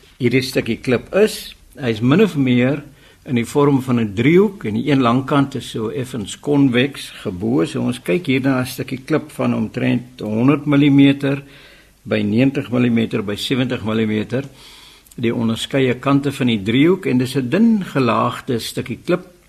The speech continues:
Aan die een kant is hy so vyftien millimeter dik en dan loop hy skuins af tot omtrent 'n dikte van vyf millimeter aan die ander kant. As 'n mens na die klip kyk, dan is die een kant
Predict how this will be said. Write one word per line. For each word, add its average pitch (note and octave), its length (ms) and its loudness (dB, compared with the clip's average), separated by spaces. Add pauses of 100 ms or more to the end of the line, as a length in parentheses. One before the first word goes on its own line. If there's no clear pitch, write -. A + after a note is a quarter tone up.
(100)
Aan C3+ 100 -6
die C#3 140 2
een D3+ 120 4
kant D3 220 2
is B2 120 -2
hy B2+ 120 -2
so B2+ 140 -4
vyftien C#3+ 540 0
millimeter B2+ 580 0
dik C#3 240 -2
en A2 180 -4
dan A2+ 340 -2
loop B2+ 200 -2
hy C#3+ 80 -2
skuins D#3 500 0
af - 280 -6 (380)
tot C3+ 200 0
omtrent B2 460 -2
'n A#2 80 -6
dikte A#2 320 -6
van A2+ 480 -6
vyf B2+ 340 -2
millimeter A2+ 640 -2 (320)
aan G#2+ 140 -4
die - 120 -2
ander C3+ 160 4
kant. F#2 200 -10 (960)
As E3 160 0
'n A3+ 100 0
mens G3+ 260 0
na E3 80 -2
die C#3+ 180 0
klip D#3 260 -4
kyk, F3+ 280 0
dan C#3 200 2
is C3+ 140 -2
die C3 200 -4
een A3 260 2
kant B2+ 360 -2